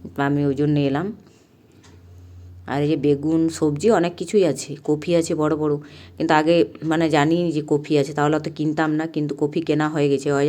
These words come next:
আড়ত থেকে নেওয়া হয়েছে, আমাদেরও হয়েছে, ওদেরও হয়েছে। আর এই যখন চালে লাউ আছে, লাউগুলো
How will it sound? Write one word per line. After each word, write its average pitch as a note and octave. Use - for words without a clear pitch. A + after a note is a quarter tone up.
আড়ত D3
থেকে E3
নেওয়া D3
হয়েছে, C#3+
আমাদেরও D3+
হয়েছে, E3+
ওদেরও D3+
হয়েছে। B2
আর C3
এই C#3+
যখন D3
চালে C#3+
লাউ C#3
আছে, E3+
লাউগুলো C#3